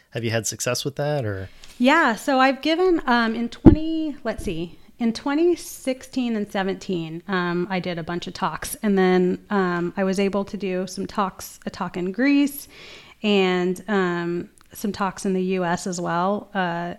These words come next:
Speaker 2: in, in Georgia and at a couple, a couple different conferences, which was really fun.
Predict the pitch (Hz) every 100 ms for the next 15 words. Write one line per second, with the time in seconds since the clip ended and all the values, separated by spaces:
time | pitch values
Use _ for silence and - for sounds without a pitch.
0 | - - 185 175 175 175 180 _ 202 196
1 | 190 - 247 240 226 214 196 180 180 -
2 | 190 185 - - 180 180 185 - - 185
3 | 175 190 - 175 202 202 226 208 202 190
4 | 185 185 190 180 180 220